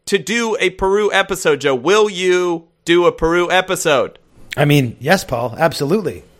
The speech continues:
Speaker 2: I don't, I don't know when, but we're gonna do Peru.
Speaker 1: Joe, you've already, th-, this is why he loves you. He, he asks you, you know, "Paul, we'll do Peru, and I'll,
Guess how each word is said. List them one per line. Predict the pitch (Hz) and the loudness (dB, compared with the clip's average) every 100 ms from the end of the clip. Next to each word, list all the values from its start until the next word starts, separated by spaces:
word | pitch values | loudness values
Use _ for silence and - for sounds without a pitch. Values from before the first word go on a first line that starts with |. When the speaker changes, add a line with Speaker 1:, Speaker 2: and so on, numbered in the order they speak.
| - | -8
Speaker 2:
I | 143 | -2
don't, | 160 147 - | -2 -4 -8
I | 160 | -2
don't | 160 | 0
know | 160 147 | 0 0
when, | 180 208 185 | 2 2 0
but | |
we're | 156 175 | 0 2
gonna | 185 | 0
do | 165 | -2
Peru. | - 196 247 - - - - - - - - | 0 4 4 4 -4 -20 -16 -14 -14 -14 -4
Speaker 1:
Joe, | 123 135 160 - - - - - - | 0 0 0 -12 -20 -20 -20 -20 -12
you've | 120 117 | -8 0
already, | 151 175 180 | 2 2 0
th-, | - 165 139 | -4 -8 -4
this | 185 208 | -4 -2
is | 175 | 0
why | 185 | 2
he | 185 | 2
loves | 190 196 165 | 2 0 0
you. | 120 101 - _ | -6 -8 -10 _
He, | 135 131 | -8 -6
he | 135 131 | -8 -6
asks | 127 143 151 - - | 0 0 0 -16 -8
you, | 156 156 _ _ _ _ _ _ _ _ _ | -4 -4 _ _ _ _ _ _ _ _ _
you | - | -4
know, | 165 196 | 0 0
"Paul, | 196 185 180 180 _ _ _ _ | 4 6 4 2 _ _ _ _
we'll | - 170 | 0 0
do | 185 190 | 2 -2
Peru, | 190 170 160 156 | 0 2 2 2
and | 151 - | -2 4
I'll, | 170 196 190 | 4 4 -2